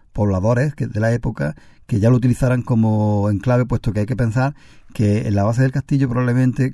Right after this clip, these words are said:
bueno, probablemente no, lo constatamos que, ¿sabes? Por-, que hay muchas casas ubicadas en el casco antiguo, en la zona de la plaza, que tienen fuentes.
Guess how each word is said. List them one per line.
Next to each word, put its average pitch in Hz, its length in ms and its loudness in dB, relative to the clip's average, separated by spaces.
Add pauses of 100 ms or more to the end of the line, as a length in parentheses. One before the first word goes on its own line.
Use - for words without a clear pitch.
(120)
bueno, 104 300 0
probablemente 92 480 0
no, 92 240 -2 (320)
lo 92 180 -4
constatamos 101 500 0
que, 113 240 -2
¿sabes? 113 240 0
Por-, - 160 -6
que - 160 -4
hay 107 80 2
muchas 113 300 0
casas 117 360 -4
ubicadas 110 340 -2
en 110 40 0
el 101 60 -4
casco 117 200 -4
antiguo, 110 380 -2
en 92 80 -8
la 87 80 -6
zona 101 180 -4
de 107 80 -2
la 107 100 -4
plaza, 120 360 -4 (320)
que 101 100 -4
tienen 107 260 4
fuentes. 123 580 0